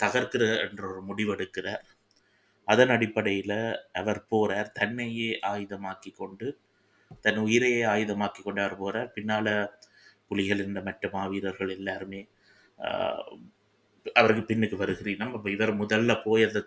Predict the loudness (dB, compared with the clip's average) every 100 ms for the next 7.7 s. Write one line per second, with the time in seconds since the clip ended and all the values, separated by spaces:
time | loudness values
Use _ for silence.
0 | -4 -4 -4 0 2 2 0 -4 _ -20
1 | -20 -20 _ -10 -4 -2 2 0 6 8
2 | 8 6 0 -2 -4 -6 -6 -4 -4 -4
3 | -4 -2 -4 -4 -6 -2 0 2 2 0
4 | -6 -20 -20 -6 -2 0 4 6 6 8
5 | 6 6 2 2 2 0 -4 -12 _ -8
6 | -4 4 8 8 8 4 2 -6 -20 -20
7 | _ -2 2 4 4 4 -2